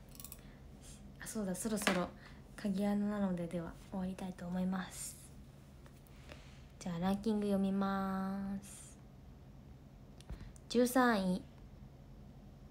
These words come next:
福岡の福田さん、ありがとうございます。十二位、ヒデさん、ありがとうございます。十一位、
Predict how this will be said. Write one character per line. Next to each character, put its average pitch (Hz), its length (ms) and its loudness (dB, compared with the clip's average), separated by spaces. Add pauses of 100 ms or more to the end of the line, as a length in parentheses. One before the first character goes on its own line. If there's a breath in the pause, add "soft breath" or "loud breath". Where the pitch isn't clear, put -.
(180)
福 302 60 12
岡 277 160 12
の 190 100 8
福 208 140 4
田 226 100 12
さ 226 180 8
ん、 226 160 4
あ - 40 -2
り 208 100 2
が 214 100 0
と 208 100 0
う 190 40 2
ご 185 60 0
ざ 190 100 0
い 190 60 2
ま 247 180 8
す。 226 80 -2
十 208 80 4
二 196 120 6
位、 - 20 2
ヒ 208 100 6
デ 277 120 10
さ 254 100 4
ん、 208 60 2
あ - 20 4
り 185 80 2
が 185 100 2
と 180 100 -4
う 175 40 -4
ご 170 60 -4
ざ 175 120 -2
い 185 60 2
ま 247 200 6
す。 240 80 2
十 190 140 2
一 190 280 0
位、 175 140 4